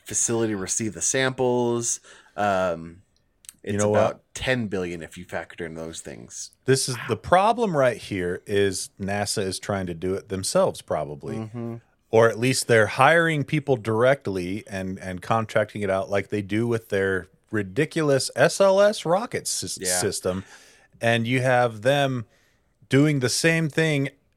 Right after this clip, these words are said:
Speaker 2: as SpaceX, but not as good.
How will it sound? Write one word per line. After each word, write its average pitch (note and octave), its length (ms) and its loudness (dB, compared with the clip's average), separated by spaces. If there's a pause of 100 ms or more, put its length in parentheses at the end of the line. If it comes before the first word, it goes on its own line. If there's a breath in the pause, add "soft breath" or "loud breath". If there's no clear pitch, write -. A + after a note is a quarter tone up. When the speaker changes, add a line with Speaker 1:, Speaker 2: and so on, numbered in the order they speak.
(400)
Speaker 2:
as A#2+ 460 2
SpaceX, - 1040 2 (320 soft breath)
but A2+ 300 4 (280)
not C#3 420 6
as G3 180 6
good. G2 460 0